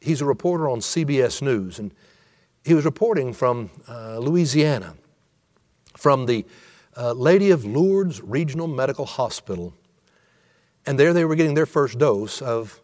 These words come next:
the vaccine. And they were all thrilled. I mean, they were so excited the day it was going to begin there. And there was a nurse named Sid.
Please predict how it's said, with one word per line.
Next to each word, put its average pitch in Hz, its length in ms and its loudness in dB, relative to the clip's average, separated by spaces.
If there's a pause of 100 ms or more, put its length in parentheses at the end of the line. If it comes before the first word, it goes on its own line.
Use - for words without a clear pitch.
(300)
the 113 80 -6
vaccine. 104 640 -4 (1400)
And 139 120 -4
they 143 80 4
were 127 160 4
all 113 120 4
thrilled. 107 560 -2 (840)
I 135 60 -10
mean, 131 200 -4 (280)
they 147 120 2
were 131 100 2
so - 500 2
excited 117 640 -2
the 110 80 -4
day 131 280 0
it 135 60 0
was 107 140 -4
going 120 240 -4
to 113 60 -6
begin 110 420 -4
there. 95 320 -6 (1080)
And 156 120 4
there 160 100 8
was 143 140 4
a 143 40 8
nurse 139 440 4
named 123 340 0
Sid. 131 460 2